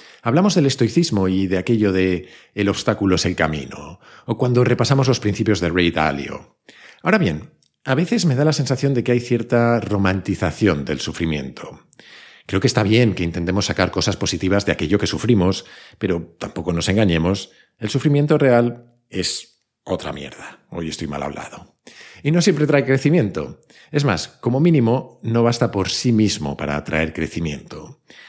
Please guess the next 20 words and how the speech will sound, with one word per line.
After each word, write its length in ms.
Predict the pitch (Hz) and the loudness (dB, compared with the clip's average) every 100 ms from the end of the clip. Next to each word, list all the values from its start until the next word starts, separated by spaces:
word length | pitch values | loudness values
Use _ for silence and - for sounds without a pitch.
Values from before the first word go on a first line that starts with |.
| - | -4
Precisamente 540 | 139 143 180 165 156 147 | 0 2 4 4 4 4
es 100 | 151 | 2
eso 220 | 135 87 | 0 -2
lo 100 | 85 | -2
que 80 | 82 | -2
decía 320 | 85 95 90 | -4 0 2
Dalio. 640 | 107 82 71 65 - _ _ | 2 0 -2 -10 -18 _ _
Dolor 340 | - 85 98 90 | -4 0 2 0
más 120 | 95 | -2
reflexión 680 | 120 135 - 104 104 - _ | 0 -2 0 0 0 -6 _
es 180 | 131 - | -4 -4
igual 320 | 87 90 76 | -2 -2 -2
a 80 | 69 | -6
progreso. 640 | 73 69 69 - - - - - - | -8 -8 -10 -12 -14 -20 -20 -20 -8
Así 220 | 127 180 | -2 0
que, 160 | 185 | 0
como 340 | 175 135 120 120 | 2 4 4 4
poco, 460 | 170 165 165 170 - | 0 2 0 0 -6
necesitamos 600 | 104 - - - 92 104 | -10 -8 -10 -8 -6 -6
reflexionar. 640 | 76 69 - 65 67 - | -10 -10 -10 -10 -10 -14